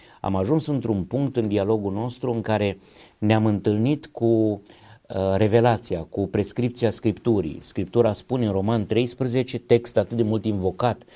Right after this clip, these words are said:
de autoritățile comuniste la întâlnirea cu slujitorii eclesiali din vremea aceea: „Dregătorii nu sunt de temut pentru o faptă bună, ci pentru una rea. Vreți, dar să, uh, să nu vă,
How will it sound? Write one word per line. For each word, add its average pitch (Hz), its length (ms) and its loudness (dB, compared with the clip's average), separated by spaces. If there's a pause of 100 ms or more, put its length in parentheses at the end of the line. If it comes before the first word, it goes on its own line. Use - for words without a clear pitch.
(200)
de 104 100 2
autoritățile 98 640 4
comuniste 101 560 0
la 98 80 2
întâlnirea 101 500 0
cu 101 120 -6
slujitorii 101 600 0
eclesiali 98 520 -2
din 95 140 -4
vremea 98 260 0
aceea: 120 420 -2 (400)
„Dregătorii 113 760 4
nu 139 180 0
sunt 131 240 -4
de 113 80 2
temut 110 380 -4
pentru 95 320 -2
o 87 40 -2
faptă 87 540 -4
bună, 123 380 -4
ci 123 140 -12
pentru 98 320 -6
una 92 200 -6
rea. 85 260 -6 (280)
Vreți, 98 480 0
dar 104 220 0
să, 101 140 -8
uh, 95 160 -6 (340)
să 92 160 -6
nu 98 80 -2
vă, 95 160 -2